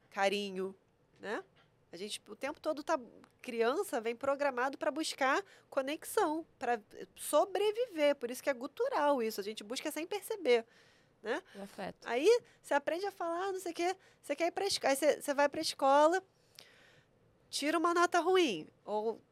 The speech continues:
Speaker 1: né, acontece alguma coisa, o que que os pais fazem? Aí os pais, você vê os seus pais, que, né, pessoas que mais te amam no
Speaker 2: Desapontados,
Speaker 1: mundo,
Speaker 2: né?
Speaker 1: decepcionados, desapontados. Os
Speaker 2: Você quer deixar eles
Speaker 1: professores também, a
Speaker 2: orgulhosos.
Speaker 1: tia da escola chateada,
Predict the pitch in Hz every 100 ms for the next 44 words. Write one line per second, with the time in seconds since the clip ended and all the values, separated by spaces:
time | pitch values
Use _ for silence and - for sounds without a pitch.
0 | - 214 233 226 226 247 240 254 262 254
1 | 262 285 285 311 - 262 - 277 196 175
2 | 214 - 254 240 262 220 262 294 285 -
3 | 233 233 294 - - - _ _ 208 202
4 | 202 214 214 220 226 - 220 285 311 269
5 | 233 254 247 240 254 233 240 269 202 226
6 | 339 _ - 247 269 254 - 277 233 202
7 | 247 226 208 196 208 226 220 196 208 240
8 | 262 - - _ _ _ _ _ _ _
9 | _ 208 202 247 214 - 254 247 294 359
10 | 294 277 285 233 311 254 - - 262 254
11 | 254 - 220 240 247 233 - 226 214 269
12 | 254 220